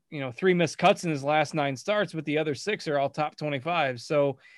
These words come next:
uh, he's been playing really well. So I like Kokrak. I like Grillo. Uh, Tringali, another guy that people just don't seem to wanna come around on that's been really good statistically. That, I, I mean, I think you can get some really strong plays.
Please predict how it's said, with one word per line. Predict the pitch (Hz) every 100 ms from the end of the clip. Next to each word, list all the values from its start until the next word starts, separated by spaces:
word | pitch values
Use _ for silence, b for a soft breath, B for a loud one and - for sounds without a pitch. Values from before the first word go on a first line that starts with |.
| b b
uh, | - 131 127
he's | 139 156
been | 165 135
playing | 151 143
really | 139 135
well. | 127 131 120
So | - 135
I | 131 143
like | 147 151
Kokrak. | - 147 - 147 135 - -
I | 131
like | 135 131
Grillo. | 143 143 143 139 135 123 b b b -
Uh, | 127 127 123
Tringali, | - 135 143 143 147
another | 139 139
guy | 139 143
that | 139 135
people | 147 135
just | 135 123
don't | 139 139
seem | - 143
to | 135
wanna | 127 131
come | 120 131 123
around | 123 131 147
on | 139 135
that's | 131 120
been | 139 135
really | 135 135
good | 127 127
statistically. | - 127 143 139 135 139 135
That, | 131 131 127
I, | 131 131
I | 135
mean, | 135
I | 151
think | 165
you | 143
can |
get | 135 143
some | 139
really | 131 143 135
strong | - 139 131
plays. | - 147 143 127